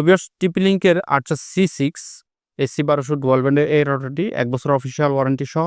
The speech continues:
আমাদের শোরুম থেকে আপনারা একদম বেস্ট অফার প্রাইসে মাত্র ঊনত্রিশশো টাকা করে বাংলাদেশের যে কোনো জেলায় নিতে পারবেন। যাদের টিপি লিংকে Archer সি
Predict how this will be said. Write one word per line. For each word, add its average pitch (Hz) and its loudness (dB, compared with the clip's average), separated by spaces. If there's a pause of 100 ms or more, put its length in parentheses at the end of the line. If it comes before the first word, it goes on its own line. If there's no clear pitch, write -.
(120)
আমাদের 127 0
শোরুম 135 0
থেকে 135 -4
আপনারা 123 0
একদম 123 -2 (580)
বেস্ট 131 2
অফার 131 0
প্রাইসে 139 0
মাত্র 120 -4 (920)
ঊনত্রিশশো 147 0
টাকা 151 0
করে 175 0 (100)
বাংলাদেশের 127 0
যে 131 2
কোনো 131 0
জেলায় 127 2
নিতে 123 -2
পারবেন। 131 0 (400)
যাদের 120 4 (280)
টিপি 135 -2
লিংকে 135 0
Archer 127 -2
সি 151 -2